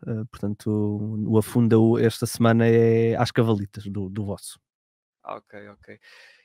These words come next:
Speaker 2: E do nosso lado, do Pausa Técnica, lá está. Nunca, não está aqui toda a gente, porque lá está, estamos a gravar até numa hora especial, às cinco da tarde. Eu acho que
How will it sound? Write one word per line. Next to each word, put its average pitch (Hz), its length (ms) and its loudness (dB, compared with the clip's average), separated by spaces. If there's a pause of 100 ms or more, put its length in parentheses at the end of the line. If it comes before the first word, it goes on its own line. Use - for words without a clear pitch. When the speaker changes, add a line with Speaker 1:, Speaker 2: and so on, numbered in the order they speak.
(160)
Speaker 2:
E 190 300 -8
do 185 100 -6
nosso 190 340 -4
lado, 143 220 0
do 131 80 -20
Pausa 147 320 -6
Técnica, 127 220 -4
lá 131 80 -8
está. 117 400 -8
Nunca, 220 440 2
não 214 120 -8
está 208 100 0
aqui 180 180 -4
toda 151 220 -4
a 131 80 -2
gente, 113 380 -18 (420)
porque 123 400 -12
lá 117 60 -2
está, 113 140 -12
estamos 120 220 -10
a 135 40 -8
gravar 139 180 -2
até 139 160 -4
numa 135 160 -6
hora 131 100 -2
especial, 127 480 -2
às 139 120 0
cinco 180 240 -6
da 156 120 0
tarde. 131 480 -2
Eu 175 140 2
acho 226 260 4
que 214 320 -8